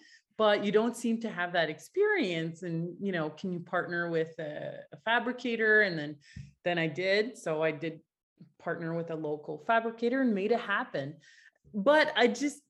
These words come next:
at first, it was so tough. And I think that's,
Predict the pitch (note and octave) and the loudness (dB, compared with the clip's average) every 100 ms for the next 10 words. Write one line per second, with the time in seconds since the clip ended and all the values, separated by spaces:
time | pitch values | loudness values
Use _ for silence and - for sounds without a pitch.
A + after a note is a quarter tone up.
0 | - G3 - G4 E4+ - - G#3 G3+ G3+ | -2 -2 2 4 4 2 -2 0 0 -2
1 | - A3+ A3 G#3+ G#3 - _ _ _ _ | -2 0 2 0 -2 -10 _ _ _ _
2 | - - E4+ D4 F#3+ G#3+ G#3 A#3 G4+ - | -18 -8 2 2 2 -2 -2 0 -2 0
3 | G3+ G#3 - | -4 -4 -12